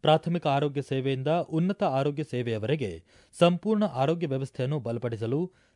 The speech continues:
ಸರ್ಕಾರ ತನ್ನ ಅತ್ಯುತ್ತಮ ಪ್ರಯತ್ನಗಳನ್ನು ಮಾಡಿದೆ ಎಂದು ಅವರು ಹೇಳಿದರು. ವಿಶ್ವದ ಅತಿದೊಡ್ಡ ಆರೋಗ್ಯ ವಿಮಾ ಯೋಜನೆಯಾದ ಆಯುಷ್ಮಾನ್ ಭಾರತ್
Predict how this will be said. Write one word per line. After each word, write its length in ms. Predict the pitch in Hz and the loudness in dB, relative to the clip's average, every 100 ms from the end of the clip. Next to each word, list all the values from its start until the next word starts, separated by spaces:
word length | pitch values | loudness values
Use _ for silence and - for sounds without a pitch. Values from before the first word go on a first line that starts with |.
| - | 0
ಸರ್ಕಾರ 580 | 170 165 - 196 165 180 | 2 2 0 0 0 -2
ತನ್ನ 280 | - 147 135 | -2 -2 -2
ಅತ್ಯುತ್ತಮ 520 | 135 - 196 - 165 | -6 -4 -6 -2 -4
ಪ್ರಯತ್ನಗಳನ್ನು 680 | 135 135 135 127 120 123 | -2 -4 -4 -6 -4 -6
ಮಾಡಿದೆ 360 | 117 139 165 98 | -6 -4 -4 -6
ಎಂದು 400 | 107 120 85 - - | -8 -8 -10 -14 -8
ಅವರು 220 | 131 127 | -4 -4
ಹೇಳಿದರು. 540 | 117 104 92 95 85 - _ _ - - - 131 | -4 -6 -6 -8 -10 -14 _ _ -20 -20 -10 2
ವಿಶ್ವದ 600 | 151 - 151 139 165 175 | 2 4 2 4 2 2
ಅತಿದೊಡ್ಡ 440 | 143 165 165 165 160 | 0 0 0 2 0
ಆರೋಗ್ಯ 460 | 113 143 165 160 | 2 2 4 2
ವಿಮಾ 240 | 135 131 135 | -2 0 0
ಯೋಜನೆಯಾದ 720 | 123 123 127 123 120 160 - | 0 -2 -2 -2 0 -2 0
ಆಯುಷ್ಮಾನ್ 500 | 131 170 - 185 175 | 0 0 0 -4 -2
ಭಾರತ್ 380 | 101 117 160 | -2 0 -2